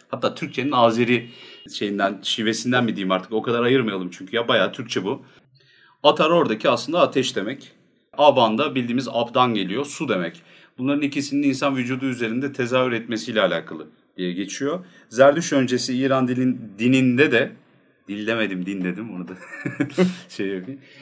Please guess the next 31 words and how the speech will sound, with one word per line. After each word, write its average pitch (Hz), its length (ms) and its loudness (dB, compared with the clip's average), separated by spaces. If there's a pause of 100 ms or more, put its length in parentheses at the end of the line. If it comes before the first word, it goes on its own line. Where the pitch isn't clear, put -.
(280)
Dininde 156 420 2
de 180 220 4 (360)
ateş 151 360 2
bu - 40 -12
kadar 143 240 4
yüksek 123 440 -2
değil. 185 160 -4 (140)
Aksine, 127 420 0
e, 117 760 -4
orada 131 380 0
bir 139 260 -6 (400)
çiftlik - 540 -8
var, - 440 -4
bir 110 120 -6
ikilik 117 460 -8
sistemi 90 720 -10
var. 143 220 -4 (580)
Ehrimen, 131 640 2 (100)
yani 113 480 -2
bildiğimiz 104 440 -6
Zerdüşt'ün 107 640 0
şeytanı, 101 640 -2 (380)
e, 120 80 -6
aslına 123 400 -4
bakarsanız 107 500 -2
su - 400 -2 (240)
ejderi 113 360 0
mi 120 120 -4
diyeyim, 85 180 -6
su 120 260 -10
cini 107 440 -2